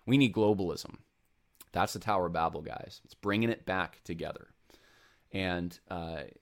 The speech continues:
and, and that's what I think big eva, if you wanna call it that, the evangelical industrial complex, that's what they're invested in.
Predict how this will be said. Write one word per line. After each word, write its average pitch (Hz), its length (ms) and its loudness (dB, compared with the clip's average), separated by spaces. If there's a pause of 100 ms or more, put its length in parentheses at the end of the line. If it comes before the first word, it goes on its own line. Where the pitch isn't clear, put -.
and, 107 160 0
and 101 340 2 (380)
that's 113 320 4
what 110 240 4
I 95 80 0
think 92 480 -6
big 95 300 0
eva, 104 320 0
if 110 100 -6
you 110 80 0
wanna 104 140 0
call 104 240 4
it 117 60 0
that, 123 180 2
the - 120 -4
evangelical 107 480 4
industrial 101 380 0
complex, 98 460 -2
that's 117 180 2
what 113 120 -2
they're 139 120 4
invested 107 400 2
in. 67 160 -12